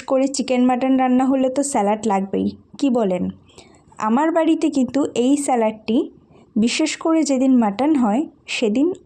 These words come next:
অবশ্যই হয়। এটা আমাদের সবার পছন্দের খুব একটা স্যালাড। আপনারা এইভাবে একবার খেয়ে দেখুন।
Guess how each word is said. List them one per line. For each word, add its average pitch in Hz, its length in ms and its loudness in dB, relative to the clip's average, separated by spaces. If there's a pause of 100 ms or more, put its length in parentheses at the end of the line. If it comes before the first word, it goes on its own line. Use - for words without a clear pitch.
অবশ্যই 240 580 0
হয়। 175 280 -4 (720)
এটা 214 200 -2 (100)
আমাদের 233 400 2
সবার 247 440 0 (480)
পছন্দের 277 580 2
খুব 233 220 -4
একটা 220 280 -4
স্যালাড। 185 440 -4 (1400)
আপনারা 285 440 0 (140)
এইভাবে 277 500 0
একবার 240 420 0
খেয়ে 233 260 0
দেখুন। 226 340 0